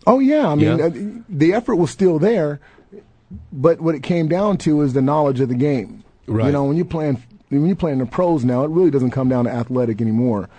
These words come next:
Speaker 1: It matter, it comes down to, to inches and how you make your decisions fast, and
Speaker 2: Right.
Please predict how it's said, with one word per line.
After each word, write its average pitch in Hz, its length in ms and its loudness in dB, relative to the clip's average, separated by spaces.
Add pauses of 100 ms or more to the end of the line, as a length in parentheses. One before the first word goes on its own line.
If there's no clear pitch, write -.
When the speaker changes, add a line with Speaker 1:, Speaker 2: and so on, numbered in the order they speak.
(320)
Speaker 1:
It 131 80 -6
matter, 143 240 -2
it 135 280 -6
comes 143 220 0
down 127 280 -2
to, 104 160 -4
to - 280 -6
inches 160 560 0
and 120 460 -2
how 135 220 -4
you 143 160 0
make 135 200 0
your 127 80 -2
decisions 135 560 -2
fast, 147 540 -2
and 123 440 -2
Speaker 2:
Right. 104 300 -2